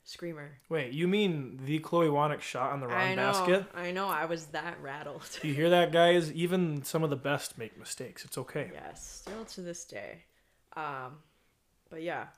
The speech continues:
Speaker 1: it was a good experience. That A A U, it was tough. He was a tough coach to play for. <laughs> Um, practices were hard. I mean, no joke, there were days we were doing a thousand push-ups in practice 'cause it was, you make a mistake, go do a hundred push-ups.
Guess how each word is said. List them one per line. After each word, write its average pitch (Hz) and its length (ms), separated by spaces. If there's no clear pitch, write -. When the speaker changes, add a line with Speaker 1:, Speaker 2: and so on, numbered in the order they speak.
Speaker 1:
it - 340
was 202 100
a 214 40
good 247 100
experience. 208 500
That 208 280
A 202 40
A 208 220
U, 190 140
it 214 80
was 269 180
tough. 220 360
He 214 360
was 175 200
a 180 40
tough 170 320
coach 143 460
to 143 140
play 123 340
for. - 320
<laughs> - 60
Um, 139 560
practices 180 800
were 190 160
hard. 147 640
I - 80
mean, 156 240
no 156 180
joke, 160 400
there 156 140
were 151 120
days 147 720
we 170 100
were 165 140
doing 156 240
a 151 40
thousand 139 480
push-ups 139 400
in 135 100
practice - 540
'cause 147 180
it 151 100
was, 143 320
you 156 80
make 160 220
a - 20
mistake, 151 440
go 147 120
do 139 120
a 127 40
hundred 131 280
push-ups. - 460